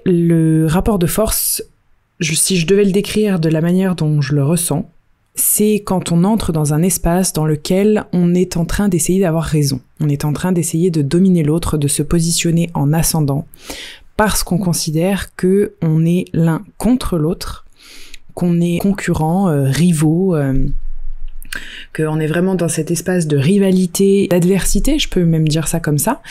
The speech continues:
même si c'est quelque chose qui est tout à fait inconscient, euh, notamment d'ailleurs dans, enfin, dans la relation de couple, hein, euh, on n'est pas toujours, euh, conscient qu'on est dans un espace de rivalité, alors que ça peut être le cas, même si on est amoureux.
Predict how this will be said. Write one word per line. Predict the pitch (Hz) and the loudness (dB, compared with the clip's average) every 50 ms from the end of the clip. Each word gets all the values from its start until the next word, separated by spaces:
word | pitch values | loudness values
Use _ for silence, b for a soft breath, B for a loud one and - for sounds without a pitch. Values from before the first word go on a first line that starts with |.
| B B B B B | B B B B B
même | 190 196 202 | 2 2 2
si | - - | 2 2
c'est | 196 - 190 | 2 0 2
quelque | 170 180 175 165 180 | 2 2 0 0 0
chose | - 202 202 190 | 0 0 0 -2
qui | - - 160 151 139 | 0 0 2 2 2
est | 139 | 2
tout | - - - | 0 -2 -2
à | 214 208 180 | 0 0 0
fait | - 196 | 0 0
inconscient, | 185 170 165 170 165 151 147 190 208 233 233 | 0 0 0 0 0 -2 0 0 2 2 2
euh, | 175 147 139 | 2 2 2
notamment | 143 151 151 147 147 143 147 147 156 165 | 2 0 0 0 0 0 0 0 0 0
d'ailleurs | 160 147 143 151 151 143 | 0 0 0 0 0 -2
dans, | 143 135 131 127 | -2 -2 -2 -4
enfin, | 131 - - 139 | -4 -4 -4 -2
dans | 135 135 | -2 -2
la | 131 131 | -2 -2
relation | 131 135 131 127 - 151 | -2 -2 -2 -2 -2 -2
de | 151 | -2
couple, | - - 190 - - | -2 -2 -4 -2 -2
hein, | 160 160 156 143 | -2 -2 0 -2
euh, | 131 127 | -2 -2
on | 131 131 | -2 -4
n'est | 131 | -4
pas | 127 - 147 | -4 -4 -6
toujours, | - - 160 156 156 143 | -4 -4 -4 -2 -2 -2
euh, | 139 143 | -4 -4
conscient | 139 - 156 147 143 - 170 170 165 | -4 -2 -2 -2 -2 -2 -2 -2 -2
qu'on | 165 - 151 139 139 139 | -2 -2 -2 -2 0 0
est | 143 | 0
dans | 147 151 139 135 | 0 -2 -2 0
un | 139 | 0
espace | 139 143 - - 156 | -2 -2 0 -2 0
de | 151 147 | 0 0
rivalité, | 135 127 143 143 143 139 143 139 - - 208 254 - | 0 2 2 2 2 2 0 0 0 -2 -2 0 0
alors | 180 143 143 - | -2 -2 -2 0
que | - 147 | 0 0
ça | 139 147 | 0 0
peut | 143 - 135 | 0 -2 -2
être | - | -2
le | - 139 | -2 -2
cas, | 143 175 185 | -2 0 0
même | 196 180 156 | 2 2 2
si | 139 - - | 2 2 2
on | 143 143 | 2 2
est | 139 | 2
amoureux. | 139 135 143 143 139 156 185 | 4 4 4 4 4 2 0